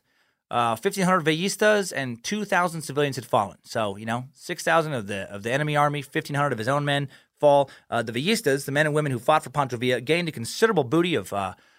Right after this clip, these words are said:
twelve thousand Mausers, machine guns, uh, nineteen cannons, countless number of explosives, five thousand federal prisoners.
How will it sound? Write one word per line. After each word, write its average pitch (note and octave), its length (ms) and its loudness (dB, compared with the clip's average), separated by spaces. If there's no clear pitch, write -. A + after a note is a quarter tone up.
twelve F#3+ 360 4
thousand E3+ 400 2
Mausers, E3 440 0
machine F3+ 400 -4
guns, F#3 420 0
uh, A2+ 240 2
nineteen E3+ 420 0
cannons, F3 420 -2
countless F3+ 440 0
number E3+ 180 2
of C#3 80 0
explosives, E3+ 560 0
five E3+ 320 2
thousand E3+ 360 2
federal D3+ 260 0
prisoners. F3+ 560 0